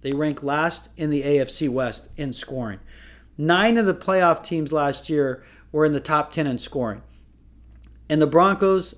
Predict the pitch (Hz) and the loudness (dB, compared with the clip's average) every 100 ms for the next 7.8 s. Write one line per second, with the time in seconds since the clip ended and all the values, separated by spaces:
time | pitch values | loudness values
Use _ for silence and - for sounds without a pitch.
0 | - 147 143 127 143 143 170 - 156 151 | -8 -2 -2 -2 -6 -2 0 0 0 0
1 | 147 151 147 143 135 123 131 139 127 147 | 2 2 2 0 -2 -6 -4 -4 -2 0
2 | 143 135 - 131 - - - - - - | 0 -2 -2 -2 -4 -8 -20 -20 -20 -20
3 | - 151 156 120 117 - 160 196 180 170 | -2 0 0 -2 -4 4 6 6 4 0
4 | 165 147 131 123 - - _ _ - 147 | 2 2 -2 -6 -14 -20 _ _ -6 -4
5 | 139 - 156 151 - 131 123 117 - - | -4 -2 -2 -2 -4 -4 -4 -8 -10 -6
6 | 147 131 - 135 110 - 139 117 107 - | -6 -6 -6 -6 -8 -10 -8 -8 -10 -16
7 | - - 131 113 - - 107 | -20 -8 -6 -6 -8 -10 -10